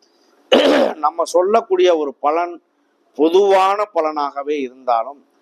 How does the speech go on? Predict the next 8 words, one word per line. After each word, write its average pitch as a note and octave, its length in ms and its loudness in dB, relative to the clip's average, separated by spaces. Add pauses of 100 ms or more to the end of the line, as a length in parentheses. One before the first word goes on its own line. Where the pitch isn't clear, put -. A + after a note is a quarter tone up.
(220)
அவருடைய, D3 960 0 (400)
அவரவருடைய D3+ 880 0 (100)
கோச்சார E3 460 0
பலன், C3 340 -8 (260)
அதாவது C#3+ 580 0 (500)
விதி, E3+ 540 2
மதி, D3 440 0
கதி, B2+ 400 -2